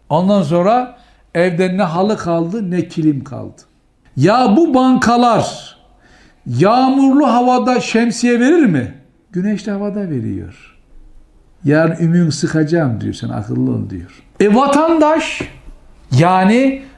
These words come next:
faize doğru sürükleniyoruz yani. E bir de abuk sabuk insanlar var, türediler.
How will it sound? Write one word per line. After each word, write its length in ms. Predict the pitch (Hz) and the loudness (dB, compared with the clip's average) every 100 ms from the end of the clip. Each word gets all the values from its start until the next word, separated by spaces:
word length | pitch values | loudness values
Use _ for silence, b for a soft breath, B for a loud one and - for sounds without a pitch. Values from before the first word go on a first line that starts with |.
| B | B
faize 1000 | - - - 139 156 131 160 143 196 196 | -20 -8 0 2 2 2 0 2 2 2
doğru 680 | 151 151 147 147 180 247 269 269 - _ _ _ | 2 4 4 2 2 0 -2 -8 -20 _ _ _
sürükleniyoruz 840 | - - 135 131 131 123 117 101 90 | -16 -2 -2 0 0 0 -2 -4 -10
yani. 300 | 85 80 - - - _ _ | -14 -16 -20 -20 -20 _ _
E 140 | 180 214 | 2 4
bir 100 | 302 | 4
de 300 | 302 269 - | 2 0 0
abuk 320 | 247 294 254 | 0 2 0
sabuk 440 | - 254 269 - - | 2 2 2 0 -2
insanlar 680 | 220 240 - 247 254 254 226 | 0 2 2 2 2 4 4
var, 380 | 175 190 214 - | 4 2 0 0
türediler. 760 | 175 160 147 151 196 - - | 2 4 4 4 2 -2 -12